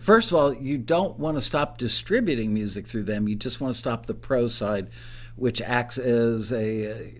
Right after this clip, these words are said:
depending on which deal you sign with which company, typically they're, um, publishing admin deals or straight on publishing deals. So, uh,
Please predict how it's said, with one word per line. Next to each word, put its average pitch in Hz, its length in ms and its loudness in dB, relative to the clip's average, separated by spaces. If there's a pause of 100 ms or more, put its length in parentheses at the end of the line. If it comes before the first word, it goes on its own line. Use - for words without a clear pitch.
depending 135 440 -2
on 117 160 2
which 117 260 2 (180)
deal 123 240 2
you 117 140 2
sign 110 260 0
with 104 220 -4
which 110 220 -4
company, 139 480 0 (360)
typically 151 640 2
they're, 123 480 4
um, 107 240 2
publishing 127 540 0
admin 101 520 -2
deals 101 380 -4
or 113 300 2
straight 110 360 -4
on 117 180 0
publishing 180 520 -2
deals. 85 300 -10 (480)
So, 131 600 6
uh, 120 520 6